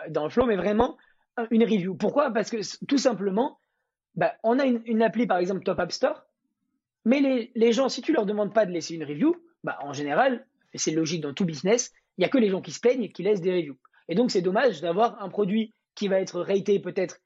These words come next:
euh, quatre virgule neuf sur cinq sur dix mille reviews, bon, et encore, je te parle de dix mille, mais beaucoup plus, et d'avoir que des commentaires négatifs. Donc, je re-, donc voilà, donc c'était, euh, c'était ça peut-être le pourquoi du comment.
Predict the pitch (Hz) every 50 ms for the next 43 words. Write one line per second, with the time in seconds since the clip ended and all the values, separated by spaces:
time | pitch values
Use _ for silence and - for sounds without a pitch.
0 | _ _ - - 135 139 139 135 127 _ _ _ - - 254 220 180 190 180 156
1 | 160 190 185 208 208 196 - - - 202 - - 220 202 190 151 - _ _ -
2 | - 202 170 170 - 156 139 170 233 220 214 190 170 143 165 147 190 277 339 -
3 | - 185 160 147 135 135 131 127 185 165 - - 156 156 151 147 151 147 147 170
4 | 175 160 147 143 139 139 135 - 147 - 269 311 311 - - _ _ _ _ _
5 | _ - _ _ _ _ _ _ _ _ _ _ - - - 262 285 294 220 180
6 | 170 165 185 175 202 254 247 - - 247 185 180 - 196 185 190 180 - 240 220
7 | 185 165 160 240 240 - - 240 226 - _ _ _ - 190 208 202 185 196 -
8 | _ _ - _ _ _ _ - 180 156 185 180 190 180 175 - - 165 185 175
9 | 156 170 185 175 156 143 151 147 139 - - 165 - 180 170 165 165 156 147 143
10 | - 185 160 175 160 240 233 185 170 185 165 220 202 180 185 190 185 190 - -
11 | 190 - - 196 170 170 165 - 160 151 139